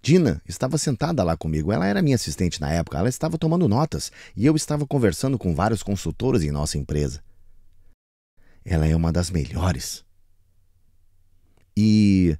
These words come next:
ela disse que realmente acredita que o sucesso é cinco por cento de estratégia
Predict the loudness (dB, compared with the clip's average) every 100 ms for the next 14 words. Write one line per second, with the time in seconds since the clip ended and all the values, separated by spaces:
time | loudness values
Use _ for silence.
0 | -6 -20 -20 -20 _ -20 -20 -20 _ _
1 | _ _ _ _ _ _ _ _ _ _
2 | _ _ _ _ _ 0 2 2 2 2
3 | 0 -4 2 2 4 4 2 0 -4 -2
4 | 0 0 -2 -4 -4 -4 -2 -2 -2 -6
5 | -2 -4 -2 -6 -2 -2 -2 -2 -2 -2
6 | -4 -2 -2 0 -2